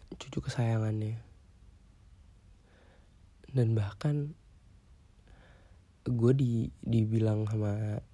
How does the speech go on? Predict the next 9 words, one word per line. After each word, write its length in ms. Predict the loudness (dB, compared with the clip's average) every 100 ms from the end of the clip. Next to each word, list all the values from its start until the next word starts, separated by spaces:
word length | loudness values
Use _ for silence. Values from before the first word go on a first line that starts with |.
| -20 -20 -20 -20 -10
saudara-saudara 800 | 0 2 2 0 0 0 0 2
gua, 240 | 2 2
sama 240 | 0 -4
Pak 160 | -6 -6
D, 120 | -2 0 0 0 -2 -2
Bude 320 | -2 -2 -4
gua, 320 | -2 -2 -2 -4 -4 -6 -10 -12 -8
tante 320 | -6 -2 -2
gua, 560 | -2 -2 -2 -4 -6